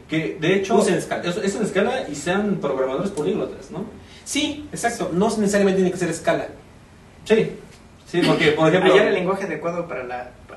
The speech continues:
Speaker 3: que, que es una idea antigua, porque antes tenías
Speaker 1: Ah, ok.
Speaker 3: lenguajes
Speaker 1: Sí, sí, sí.
Speaker 3: muy específicos para algo específico, y después ya hicieron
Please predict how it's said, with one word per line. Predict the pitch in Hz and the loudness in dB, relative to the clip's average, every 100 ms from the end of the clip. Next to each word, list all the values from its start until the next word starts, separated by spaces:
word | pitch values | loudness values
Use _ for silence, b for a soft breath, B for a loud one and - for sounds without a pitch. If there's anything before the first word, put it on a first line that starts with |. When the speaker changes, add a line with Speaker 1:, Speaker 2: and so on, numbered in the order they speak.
| - - - | -20 -20 -20
Speaker 3:
que, | - | -10
que | 202 | -8
es | 214 | -6
una | 277 214 | -4 -2
idea | 190 208 | 0 0
antigua, | 170 170 165 190 - | -2 -4 -2 -4 -4
porque | 147 | -6
antes | 156 147 - | -6 -6 -10
tenías | 147 151 - | -8 -6 -4
Speaker 1:
Ah, | 156 156 | 0 4
ok. | |
Speaker 3:
lenguajes | 160 170 185 180 | 6 6 4 0
Speaker 1:
Sí, | 143 | -4
sí, | 135 | -4
sí. | 135 131 - - - | -2 -4 -6 -14 -6
Speaker 3:
muy | 165 185 214 | 0 2 2
específicos | 202 185 160 170 175 151 | 0 -2 -4 -6 -6 -8
para | - - - | -6 -4 0
algo | 185 160 | 0 -2
específico, | - 127 156 156 165 160 - - - - - - 131 | -4 -8 -8 -6 -6 -6 -8 -10 -18 -20 -20 -16 -12
y | 131 | -8
después | 135 151 | -4 -2
ya | 151 | 0
hicieron | 147 151 | -2 -4